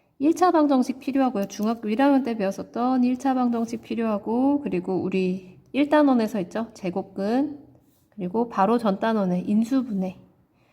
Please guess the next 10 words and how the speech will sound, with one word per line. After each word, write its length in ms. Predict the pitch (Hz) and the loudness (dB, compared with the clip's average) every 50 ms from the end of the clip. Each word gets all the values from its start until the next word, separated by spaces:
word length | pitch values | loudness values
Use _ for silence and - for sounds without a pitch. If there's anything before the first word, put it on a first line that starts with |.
| _ _ _ _ | _ _ _ _
그리고 180 | _ 190 190 185 | _ -8 -8 -8
바로 300 | 180 - 180 180 190 196 | -2 2 2 4 4 4
전 220 | 196 196 190 185 | 2 2 0 2
단원의 420 | 180 202 202 190 185 185 196 208 208 | 2 2 2 2 2 2 2 2 2
완전 400 | - 170 185 190 196 233 247 240 | 2 2 2 2 2 2 2 2
제곱식 420 | 240 240 233 233 226 226 226 220 | 2 0 0 0 -2 -4 -6 -4
되도록 480 | - 202 185 185 208 214 220 214 220 - | -4 -4 -2 -2 -2 -2 -4 -4 -4 -4
하는 500 | 233 220 226 240 254 262 262 269 262 254 - | -2 0 0 2 2 4 4 4 2 2 0
알맞은 520 | 175 180 185 190 196 202 202 226 226 226 | 0 0 0 0 0 0 0 -2 -2 -4
수, 240 | 226 - 202 190 | -4 -6 -8 -8